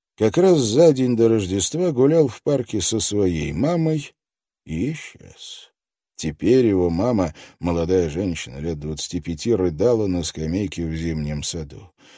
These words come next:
Длинные рыжие волосы цвета осенних листьев выбились из подвязанной шапочки с дурацкой золотой кисточкой на макушке.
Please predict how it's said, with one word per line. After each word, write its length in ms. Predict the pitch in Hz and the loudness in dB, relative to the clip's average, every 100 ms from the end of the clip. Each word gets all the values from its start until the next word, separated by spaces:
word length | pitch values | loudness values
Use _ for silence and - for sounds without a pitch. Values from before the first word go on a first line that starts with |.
| _ | _
Длинные 520 | - 98 107 101 95 | -2 2 2 2 2
рыжие 340 | 98 107 90 92 | 4 2 2 2
волосы 460 | 104 110 95 85 | 4 4 2 -4
цвета 340 | 82 90 87 87 | -4 -2 -2 -2
осенних 500 | 85 107 95 90 - | -2 -2 -2 -2 -4
листьев 580 | 87 107 87 92 90 80 | -4 -2 -2 -2 -2 -2
выбились 580 | 90 101 87 85 80 | -2 -2 -2 -4 -4
из 100 | 82 | -8
подвязанной 580 | - 82 85 90 82 82 | -8 -6 -2 -2 -2 -6
шапочки 540 | 78 101 95 82 - 80 | -6 -6 -6 -6 -8 -10
с 120 | 71 | -10
дурацкой 560 | 80 95 87 - 85 | -2 -2 -2 -6 -8
золотой 440 | 82 80 80 82 76 | -8 -8 -6 -6 -8
кисточкой 680 | - 82 71 - 58 - 71 | -10 -10 -10 -12 -18 -14 -10
на 80 | 73 | -8
макушке. 560 | 76 - 57 - - | -10 -12 -18 -18 -20